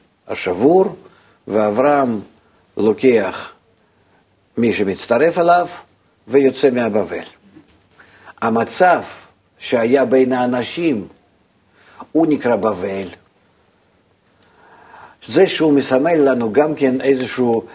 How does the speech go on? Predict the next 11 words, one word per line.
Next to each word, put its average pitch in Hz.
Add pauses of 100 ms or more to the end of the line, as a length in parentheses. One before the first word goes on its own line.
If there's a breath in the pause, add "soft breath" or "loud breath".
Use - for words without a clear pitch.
(160 loud breath)
חלקה 143
על 123
פני 135
כדור 120
הארץ, 131 (1000 soft breath)
אה, 104
זה 135
לא, 180
זה 160
לא 160
חשוב. -